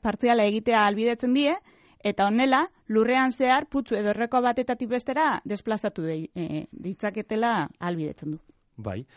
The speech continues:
Speaker 2: nik esango neuke nik hartu dodaz, eh, eskuetan.
Speaker 1: Ang-, bai,
Speaker 2: Bai.
Speaker 1: angulak.
Speaker 2: Bai, bai, eta gatza da, eh, eskuetan mantentzea, ze
Speaker 1: Mhm.
Speaker 2: ihes egiten dotzue,
Speaker 1: Bai.
Speaker 2: pentsetan dope, bai, erreka, eh, erreka edo,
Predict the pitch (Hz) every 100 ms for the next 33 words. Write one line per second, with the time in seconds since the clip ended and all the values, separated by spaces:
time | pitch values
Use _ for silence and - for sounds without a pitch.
0 | - 123 135 156 160 147 123 156 127 117
1 | - 107 113 120 101 98 156 - 98 98
2 | 92 95 117 - 156 110 107 123 175 175
3 | 208 226 113 98 214 196 - _ _ 127
4 | 120 110 120 117 117 123 - 143 151 185
5 | 113 113 123 - 147 135 117 117 117 117
6 | 139 131 113 117 160 - 226 - 127 127
7 | 156 151 131 139 131 120 123 123 - 196
8 | - 135 131 123 110 113 107 120 117 123
9 | 110 107 - 110 117 120 113 110